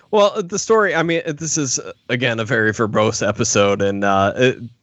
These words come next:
there's not really too much to it. He kinda has, uh,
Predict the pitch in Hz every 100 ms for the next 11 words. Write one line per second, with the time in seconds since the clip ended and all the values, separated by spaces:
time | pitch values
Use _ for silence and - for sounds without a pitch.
0 | _ _ - 139 135 147 143 180 190 160
1 | 127 - 151 127 104 - - - _ _
2 | - 107 92 - - 120 113 123 123 113
3 | 117 110 - 101 95